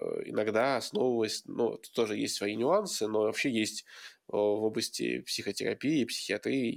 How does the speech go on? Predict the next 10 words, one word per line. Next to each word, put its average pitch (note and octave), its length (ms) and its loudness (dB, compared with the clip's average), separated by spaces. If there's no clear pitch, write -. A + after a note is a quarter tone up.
есть A#2 120 -2
доказанные C#2 960 -2
эффективные A2+ 560 2
способы A#2 640 0
борьбы - 400 0
с - 80 -2
тревожными A2+ 640 0
расстройствами, - 680 -2
с - 80 -8
депрессией - 760 0